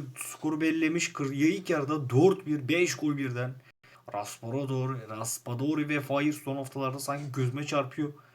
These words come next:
Geriye kalan dakikalarda da gol olmamış. On yedi şut, altı şut Sivas. Ee, çok güzel bir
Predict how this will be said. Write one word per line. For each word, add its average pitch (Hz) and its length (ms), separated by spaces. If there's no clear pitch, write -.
Geriye 110 280
kalan 107 280
dakikalarda 98 460
da 110 60
gol 104 180
olmamış. 104 480
On 120 180
yedi 107 220
şut, - 180
altı 95 300
şut 123 240
Sivas. - 560
Ee, - 180
çok 127 240
güzel 101 260
bir 104 220